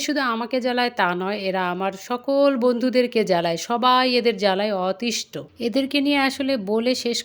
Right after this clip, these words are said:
করা যাবে না। এদের না আছে পারিবারিক শিক্ষা, না আছে প্রাতিষ্ঠানিক শিক্ষা। এরা শুধু জানে জায়গা দখল করে বসে যেতে আর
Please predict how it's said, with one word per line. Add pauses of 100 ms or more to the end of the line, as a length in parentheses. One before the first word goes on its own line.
করা
যাবে
না। (160)
এদের
না (100)
আছে
পারিবারিক
শিক্ষা, (160)
না (160)
আছে
প্রাতিষ্ঠানিক
শিক্ষা। (500)
এরা
শুধু (120)
জানে (140)
জায়গা
দখল (100)
করে (120)
বসে
যেতে
আর